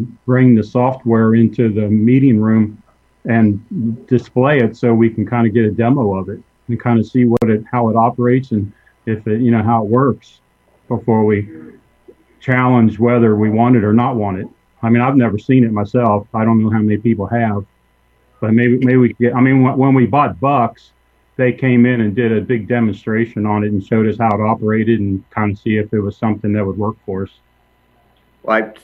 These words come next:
Speaker 2: we simply haven't moved that far, Chief.
Speaker 1: Okay.
Speaker 2: Um,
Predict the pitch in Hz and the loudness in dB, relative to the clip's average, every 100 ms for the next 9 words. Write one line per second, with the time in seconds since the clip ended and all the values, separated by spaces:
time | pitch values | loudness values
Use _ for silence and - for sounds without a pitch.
0 | _ - 117 - - 120 123 113 - 110 | _ -10 -6 -2 -2 0 0 -2 -2 2
1 | 117 110 104 95 - 117 110 104 - 92 | 2 2 0 -2 -2 0 0 -2 -6 -8
2 | 101 - _ _ 117 90 90 85 82 80 | -8 -12 _ _ -4 -2 -2 -2 -6 -14